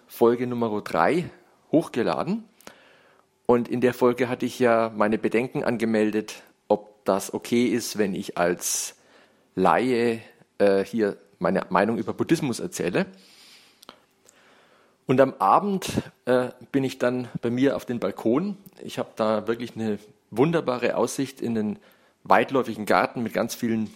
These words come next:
Bäumen und Sträuchern. Und da verbringe ich eigentlich im Sommer viele Stunden. Manchmal höre ich einfach nur den Geräuschen zu, dem Wind, den Vögeln. Aber oft höre ich eben auch Podcasts.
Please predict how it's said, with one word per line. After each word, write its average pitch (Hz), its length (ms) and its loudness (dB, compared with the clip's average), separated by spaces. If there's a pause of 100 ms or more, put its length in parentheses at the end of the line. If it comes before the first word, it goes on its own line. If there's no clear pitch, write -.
(120)
Bäumen 113 300 2
und 101 120 -6
Sträuchern. 120 600 -2 (1400)
Und 123 460 2
da 107 100 4
verbringe 123 400 -2
ich - 160 -4
eigentlich 110 340 0
im 110 120 -6
Sommer 113 420 2 (280)
viele 135 280 -2
Stunden. 196 500 -4 (300)
Manchmal 113 680 -2 (800)
höre 113 160 0
ich - 160 -4
einfach 101 180 -6
nur 127 80 0
den 110 120 -2
Geräuschen 101 420 -2
zu, 156 320 -2 (720)
dem 92 120 -6
Wind, 120 380 0 (140)
den - 140 -14
Vögeln. 131 480 0 (920)
Aber 117 220 6
oft - 200 2
höre 131 100 4
ich - 140 -2
eben 117 140 -2
auch - 160 -2
Podcasts. - 720 -6